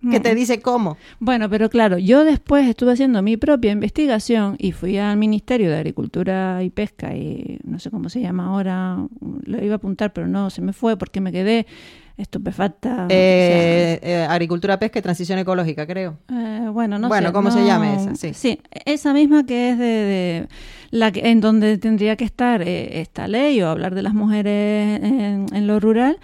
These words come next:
Speaker 2: Y resulta que, bueno, es, ah, mira, lo tengo aquí, ¿verdad? Agricultura, pesca y alimentación. Vale.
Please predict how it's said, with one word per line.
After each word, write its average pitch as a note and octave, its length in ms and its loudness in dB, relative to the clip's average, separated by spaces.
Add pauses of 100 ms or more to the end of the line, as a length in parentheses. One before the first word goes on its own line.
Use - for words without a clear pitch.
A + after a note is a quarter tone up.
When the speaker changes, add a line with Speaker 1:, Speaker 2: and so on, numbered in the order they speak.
(540)
Speaker 2:
Y C4+ 140 6
resulta A3+ 520 2
que, A3+ 200 0
bueno, F3+ 240 -2
es, G3 200 -4
ah, A#3+ 180 4
mira, A3+ 220 6
lo G#3 60 0
tengo B3+ 200 4
aquí, A3+ 180 2
¿verdad? A3 300 0
Agricultura, A#3 540 2
pesca D#4 340 0
y D4+ 80 2
alimentación. C#4 880 0
Vale. - 400 -8